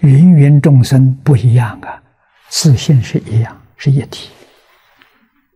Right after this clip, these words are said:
啊，都是从自信里面变现出来的。啊，这一桩事，理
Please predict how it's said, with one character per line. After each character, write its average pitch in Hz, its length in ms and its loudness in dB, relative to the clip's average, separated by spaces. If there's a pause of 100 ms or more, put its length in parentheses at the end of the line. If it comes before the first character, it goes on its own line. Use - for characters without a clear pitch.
(1000)
啊， 240 200 -2 (160)
都 302 320 2
是 180 240 0
从 135 260 0
自 147 220 0
信 131 240 0
里 117 80 -2
面 120 180 -4 (440)
变 131 160 0
现 135 160 -6
出 - 100 -18
来 - 220 -20 (4000)
的。 147 80 0
啊， 123 160 -2 (120)
这 151 120 0
一 151 100 4
桩 131 220 2
事， - 180 -8 (2000)
理 151 500 0